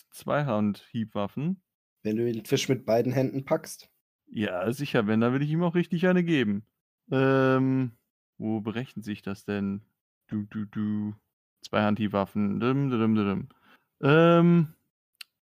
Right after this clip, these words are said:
Speaker 1: boah, ich hab schon so ewig
Speaker 2: Guter
Speaker 1: Ah, genau,
Speaker 2: Einstieg,
Speaker 1: Attacke
Speaker 2: Jungs,
Speaker 1: elf.
Speaker 2: guter Einstieg.
Speaker 1: Genau. Ja, kommt. Und dann
Speaker 2: Na,
Speaker 1: ein
Speaker 2: wegen
Speaker 1: D sechs.
Speaker 2: Überraschungseffekt hat er auch nicht pariert.
Speaker 1: Zwei.
Speaker 2: Ja, damit stürzt er nicht von der Bank, aber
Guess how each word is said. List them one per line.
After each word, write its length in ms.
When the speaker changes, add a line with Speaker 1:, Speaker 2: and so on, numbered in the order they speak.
Speaker 1:
boah, 280
ich 80
hab 80
schon 180
so 60
ewig 240
Speaker 2:
Guter 320
Speaker 1:
Ah, 80
genau, 180
Speaker 2:
Einstieg, 240
Speaker 1:
Attacke 140
Speaker 2:
Jungs, 220
Speaker 1:
elf. 100
Speaker 2:
guter 220
Einstieg. 640
Speaker 1:
Genau. 440
Ja, 440
kommt. 540
Und 200
dann 120
Speaker 2:
Na, 80
Speaker 1:
ein 100
Speaker 2:
wegen 100
Speaker 1:
D 60
sechs. 80
Speaker 2:
Überraschungseffekt 720
hat 80
er 80
auch 40
nicht 160
pariert. 300
Speaker 1:
Zwei. 440
Speaker 2:
Ja, 240
damit 260
stürzt 440
er 60
nicht 220
von 160
der 120
Bank, 460
aber 440